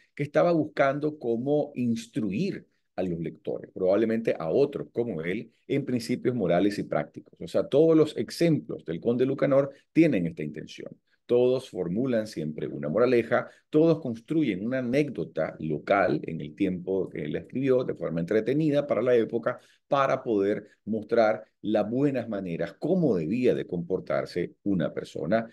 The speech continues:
según valores y principios que compartían los nobles castellanos en la época medieval. Don Juan, Juan Manuel creía entonces en que era importante educar, eh, y formar líderes justos y sabios. Este era un poco, pues, digamos, el gran propósito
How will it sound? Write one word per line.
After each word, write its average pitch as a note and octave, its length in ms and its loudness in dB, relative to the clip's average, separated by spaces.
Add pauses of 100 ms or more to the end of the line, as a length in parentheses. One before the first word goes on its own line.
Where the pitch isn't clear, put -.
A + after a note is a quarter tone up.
(160)
según G2+ 540 2
valores F2 460 2
y G2+ 80 -2
principios G#2 640 -2
que E2 200 -4
compartían F#2 840 -2
los G#2 180 -2
nobles F#2+ 380 0
castellanos F2 640 -4 (260)
en G2 320 0
la D2+ 140 2
época D#2 500 -2 (240)
medieval. C2+ 580 -4 (500)
Don E3 200 2
Juan, F3+ 380 4
Juan E3 160 0
Manuel D#3 260 4
creía C#3 320 2
entonces G#2+ 420 -2
en G#2 160 -2
que G#2+ 200 2
era - 200 2
importante E3+ 760 0
educar, A#2+ 500 2 (340)
eh, G2+ 380 2
y A2+ 220 -6
formar D3 560 0
líderes G#2+ 480 -2
justos - 580 -10
y - 80 -16
sabios. - 480 -8
Este - 160 -12
era G2+ 100 0
un F2+ 80 -4
poco, G#2 280 -6
pues, F2+ 120 -4
digamos, E2+ 460 -2
el F2 140 2
gran A2 400 2
propósito G2 800 -2